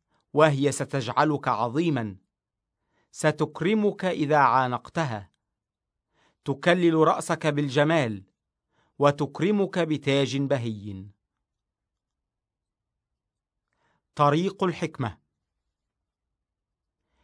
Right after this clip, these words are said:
استمع يا بني لكلماتي واقبلها، فتطول سنوات حياتك. وجهتك إلى طريق الحكمة،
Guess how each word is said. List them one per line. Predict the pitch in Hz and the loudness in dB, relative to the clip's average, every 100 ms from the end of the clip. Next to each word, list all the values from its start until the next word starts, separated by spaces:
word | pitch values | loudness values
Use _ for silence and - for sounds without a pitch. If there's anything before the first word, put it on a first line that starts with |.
| _ _ 156 | _ _ -8
استمع | 147 - 185 202 160 | -6 0 0 2 0
يا | 143 135 | 2 2
بني | 123 139 175 170 147 | 2 0 0 0 0
لكلماتي | 131 139 123 123 143 165 165 151 | -2 -4 -4 -2 0 -2 -2 -4
واقبلها، | 135 - 131 160 104 101 92 _ _ _ _ _ _ _ _ _ _ | -4 -4 -2 -2 -2 -10 -14 _ _ _ _ _ _ _ _ _ _
فتطول | - 143 151 143 180 196 185 | -4 -2 0 -2 -2 0 0
سنوات | 170 135 123 135 147 143 | 0 -2 0 2 0 -2
حياتك. | - 127 120 110 - _ _ _ _ _ _ _ _ _ _ _ _ _ _ _ _ _ _ _ _ | -4 -4 -4 -8 -16 _ _ _ _ _ _ _ _ _ _ _ _ _ _ _ _ _ _ _ _
وجهتك | 143 139 131 151 143 208 202 | 2 4 2 0 0 -4 -2
إلى | 175 151 143 | 0 2 0
طريق | 143 143 175 - | 2 -2 -2 -4
الحكمة، | 147 - 170 170 160 - | -6 -6 -6 -2 -4 -6